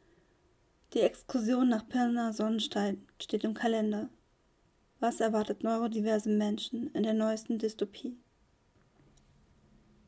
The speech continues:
Ich holpere durch die Straßen auf dem Rad, auf dem Weg zur nächsten überraschten Begegnung,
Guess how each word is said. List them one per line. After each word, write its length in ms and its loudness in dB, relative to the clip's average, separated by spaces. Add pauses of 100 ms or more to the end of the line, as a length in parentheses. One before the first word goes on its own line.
(240)
Ich 180 -2
holpere 380 0
durch 160 0
die 140 0
Straßen 440 0
auf 120 -4
dem 160 -2
Rad, 360 -2 (580)
auf 120 -2
dem 160 2
Weg 240 0
zur 120 0
nächsten 360 -4
überraschten 600 -2
Begegnung, 600 -2